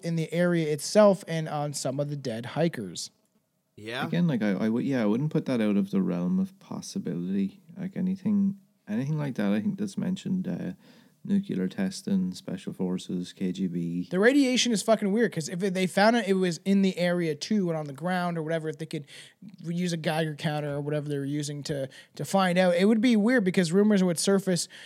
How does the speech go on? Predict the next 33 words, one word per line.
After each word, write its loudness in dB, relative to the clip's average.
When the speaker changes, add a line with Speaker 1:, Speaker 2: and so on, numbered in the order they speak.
Speaker 1:
that 6
the 0
incident 2
was 2
an 0
attempt 0
to -2
plant -2
radioactive 2
materials 2
on -2
C 2
I 4
A 0
agents 2
caught 4
behind 0
Soviet -4
lines. 2
Quotations. -4
Somehow, 6
Speaker 2:
So 6
to -4
Speaker 1:
the 6
Speaker 2:
plant 6
Speaker 1:
operation 4
went -4
wrong 0
and -6
the -4
hikers -6
were -12
killed. -12